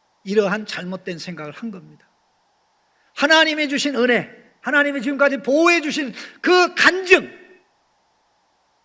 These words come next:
지금까지 지키고 보호하신 하나님께서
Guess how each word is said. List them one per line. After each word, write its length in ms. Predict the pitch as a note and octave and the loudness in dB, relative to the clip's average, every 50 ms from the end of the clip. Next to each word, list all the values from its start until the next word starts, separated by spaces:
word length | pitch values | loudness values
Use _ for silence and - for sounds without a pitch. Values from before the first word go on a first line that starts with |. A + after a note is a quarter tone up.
| _ _ _ _ _ _ _ _ _ _ | _ _ _ _ _ _ _ _ _ _
지금까지 720 | - - D#4+ G4 G#4 G#4+ G#4 - - G#4 F#4 F#4+ F4+ F4+ F4 | -4 -2 2 2 2 0 0 -4 2 4 4 4 4 2 0
지키고 400 | - - C#4+ - C#4 D4+ E4 D#4 | 0 -4 -4 -2 -2 -2 -2 -2
보호하신 380 | A3 B3 C#4+ D4 C4+ G#3+ C#4 C#4+ | -2 2 2 2 2 2 -2 -4
하나님께서 680 | - - E4+ F4 F4 E4+ D4+ B3+ C#4 - D4+ D4+ A#3+ | -2 2 4 4 4 4 0 -4 -4 0 2 0 0